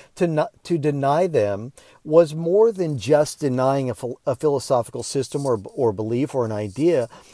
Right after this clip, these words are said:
but it was to deny a, a really resident and, and,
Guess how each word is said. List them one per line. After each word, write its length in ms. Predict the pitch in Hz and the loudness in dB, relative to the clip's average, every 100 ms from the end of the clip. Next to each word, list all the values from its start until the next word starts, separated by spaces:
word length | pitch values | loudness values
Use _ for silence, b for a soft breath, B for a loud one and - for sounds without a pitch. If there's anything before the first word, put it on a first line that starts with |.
| B - | B 0
but 140 | 160 | 2
it 80 | 185 | 4
was 220 | 185 165 | 2 -2
to 180 | - - | -4 -8
deny 540 | 143 156 139 139 143 156 | -6 -4 -4 -2 0 0
a, 120 | 139 143 - | 0 -2 -4
a 80 | |
really 460 | 151 123 151 233 247 | -4 -4 -6 -6 -6
resident 760 | 139 113 147 156 165 170 165 - | -6 -2 -2 -2 -2 -4 -6 -10
and, 320 | - 127 127 | -6 -6 -6
and, 480 | 151 117 113 110 | -6 -6 -6 -10